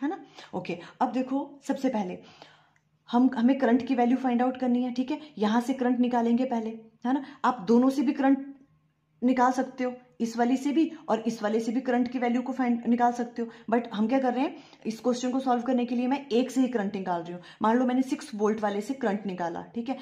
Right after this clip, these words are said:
मान लो यहाँ से करंट निकल रहा है इस वाली बैटरी से कितना, आई, ठीक है, आई करंट निकल रहा है यहाँ से, ठीक है। यहाँ भी करंट आई चलेगा, क्लियर है। ओके, यहाँ भी करंट आई ही है। यहाँ जाके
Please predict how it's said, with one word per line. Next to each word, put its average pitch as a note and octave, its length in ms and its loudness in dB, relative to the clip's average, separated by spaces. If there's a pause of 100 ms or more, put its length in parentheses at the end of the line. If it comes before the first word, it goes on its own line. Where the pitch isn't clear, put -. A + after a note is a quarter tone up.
(180)
मान A3 180 2
लो C4+ 80 4
यहाँ G#3+ 260 0
से B3 120 -4
करंट B3 280 -2
निकल A#3 200 0
रहा A#3 120 -2
है B3 60 0
इस A#3+ 140 -6
वाली A#3 140 -2
बैटरी A3 320 -4
से A#3+ 140 -4
कितना, A#3+ 340 -4 (1080)
आई, G3+ 300 -2 (400)
ठीक B3+ 160 -2
है, C#4+ 100 -4 (240)
आई G#3+ 160 4
करंट B3 240 0
निकल A3+ 220 0
रहा A3+ 100 -8
है A3+ 80 -6
यहाँ G#3+ 160 -8
से, A3+ 220 -16 (840)
ठीक A#3 180 -8
है। C4+ 80 -8 (220)
यहाँ G3 200 -4
भी A#3 100 -2
करंट A#3 340 0
आई A3+ 180 0
चलेगा, A3+ 380 -6 (960)
क्लियर C4 300 2
है। - 200 -8 (180)
ओके, G#3 180 -6 (240)
यहाँ G#3+ 200 0
भी A3+ 100 0
करंट A#3 360 0
आई A3 160 0
ही A#3 220 -2
है। A3+ 100 -8 (880)
यहाँ A3+ 280 4
जाके D#4 320 0